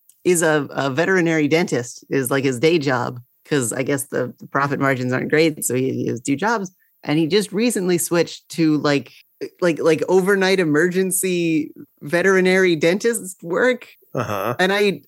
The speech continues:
Speaker 1: like, the first time he told me he was a pet dentist, I had to ask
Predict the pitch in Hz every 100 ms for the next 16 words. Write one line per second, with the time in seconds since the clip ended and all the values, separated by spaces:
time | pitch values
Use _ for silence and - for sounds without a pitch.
0 | - - - 196 185 220 294 285 254 233
1 | 247 233 226 208 185 147 226 226 185 147
2 | 139 135 147 165 165 180 160 123 _ _
3 | - 151 190 190